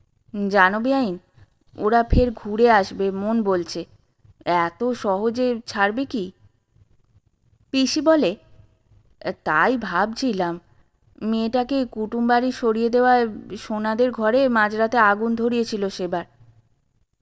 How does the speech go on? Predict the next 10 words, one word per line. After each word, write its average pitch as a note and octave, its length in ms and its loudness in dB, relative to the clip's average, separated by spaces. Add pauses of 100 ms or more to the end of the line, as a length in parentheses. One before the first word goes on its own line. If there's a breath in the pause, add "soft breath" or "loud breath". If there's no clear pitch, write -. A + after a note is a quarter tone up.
(520)
খানিক D4 420 2
চুপচাপ C#4+ 480 0
ভাবে G#3+ 420 0
দুজনে। F3 420 -6 (720)
মাসি A#3 380 2
বলে, C4+ 360 0 (1120)
"সজাগ G3 520 -2
রইতে A3 320 0
হবে G3 200 -2
রাতটা।" F3+ 480 -2